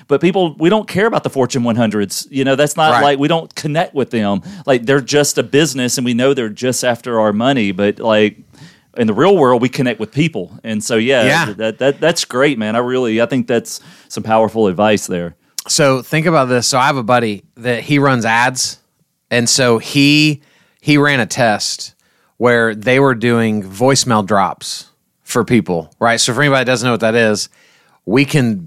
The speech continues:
Speaker 2: essentially put voicemails on people's phones so that they're like, "Oh man, I missed Justin's call." When you didn't miss Justin's call,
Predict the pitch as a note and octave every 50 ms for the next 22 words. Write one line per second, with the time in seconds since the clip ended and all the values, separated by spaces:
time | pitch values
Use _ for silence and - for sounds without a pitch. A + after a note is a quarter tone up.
0 | - - A#2+ A2+ - - D3 C#3+ - C#3+ B2 A2+ A2 F#2 - C#3 A#2+ G2 F#2 G#2
1 | A#2+ B2+ A#2+ - C3+ A#2+ A#2 A2 A2 A2+ G#2 A#2+ B2+ A2 F#2 G2+ G2 - - -
2 | B2+ A#2+ A2+ G#2 G2 F#2+ F#2+ F#2+ - - - _ _ _ _ _ - - - C3+
3 | B2+ A2+ A#2+ A2 G2 A#2+ A#2+ B2 B2 A#2+ A2+ G#2+ G#2 - - - _ _ _ -
4 | C#3+ C#3+ D#3+ D#3 D3 E3 F3 F3 D#3 C#3 C3 C3 C#3 D#3 D#3 - - D3+ D#3 D3
5 | - - A#2 G#2 - - D#3+ D#3+ D3 A#2+ A2 A2+ A#2 - _ _ _ _ _ _
6 | _ _ _ _ _ _ _ _ _ _ _ - A#2+ A#2+ A#2+ A2+ A2+ - - -
7 | - C3 D3 D3 C#3 C3 C3 B2 - - C3 A#2+ - A2 G#2 - - B2 B2 A2+
8 | A2 C3+ -